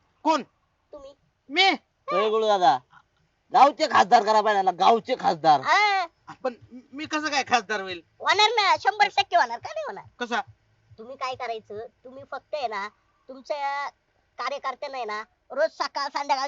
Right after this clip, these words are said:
Speaker 2: चिकन, मटण खाऊ घालायचं. तुम्ही आहे ना, खासदार होणारच.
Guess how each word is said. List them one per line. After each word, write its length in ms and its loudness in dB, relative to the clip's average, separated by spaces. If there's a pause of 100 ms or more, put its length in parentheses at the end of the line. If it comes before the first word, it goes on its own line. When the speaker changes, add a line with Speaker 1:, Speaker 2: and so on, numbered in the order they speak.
(120)
Speaker 2:
चिकन, 420 -2
मटण 380 -4
खाऊ 160 -8
घालायचं. 400 -10 (2000)
तुम्ही 200 -8
आहे 100 0
ना, 160 -4
खासदार 460 0
होणारच. 360 -2